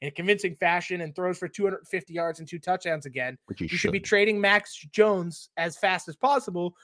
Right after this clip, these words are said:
Speaker 1: to maximize the trade asset. And
Speaker 2: Ah, Max
Speaker 1: part of it
Speaker 2: maximize.
Speaker 1: Yes, bingo. Part of it is Wiggy's agenda. I understand that, but part of it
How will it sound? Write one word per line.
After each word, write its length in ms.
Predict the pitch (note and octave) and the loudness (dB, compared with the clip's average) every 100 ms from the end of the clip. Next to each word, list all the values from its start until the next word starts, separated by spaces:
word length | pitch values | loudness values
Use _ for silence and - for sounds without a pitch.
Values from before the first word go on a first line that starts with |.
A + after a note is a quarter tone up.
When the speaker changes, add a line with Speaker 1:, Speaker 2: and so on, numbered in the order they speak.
| _ | _
Speaker 1:
to 80 | - | -6
maximize 640 | F3+ F#3 F#3 - F3+ E3 | -2 -2 -2 -2 0 0
the 80 | D#3+ | 0
trade 260 | C#3+ F3+ D#3 | -2 0 2
asset. 380 | A2+ G2 G2 - _ - | -2 -8 -16 -20 _ -4
And 140 | F3+ F#3+ | 4 4
Speaker 2:
Ah, 60 | |
Max 340 | B2 A2+ A#2+ B2+ | 4 6 6 10
Speaker 1:
part 180 | B3 A#3+ | 12 12
of 100 | A#3 | 8
it 120 | A3 | 4
Speaker 2:
maximize. 600 | C3 A#2+ A#2+ C3 D3 - - _ _ | 2 4 4 2 -2 -8 -12 _ _
Speaker 1:
Yes, 300 | D3+ - - | -8 -8 -8
bingo. 380 | - D3+ A2 F#2+ _ _ | -6 -4 -6 -10 _ _
Part 220 | - B3 | 8 8
of 80 | A#3+ | 8
it 80 | A3 | 6
is 120 | G#3+ | 6
Wiggy's 300 | G3+ F#3 G3 | 2 0 -2
agenda. 480 | F3+ D#3+ E3+ E3+ E3+ | -2 -2 0 0 0
I 180 | - F#3 | 2 2
understand 480 | F3 D#3+ - D#3+ D3 | 0 -4 -6 -6 -4
that, 200 | D#3 D#3 | -2 -2
but 160 | E3+ - | -6 2
part 220 | B3+ D4+ | 8 8
of 100 | B3 | 8
it 140 | A#3 | 2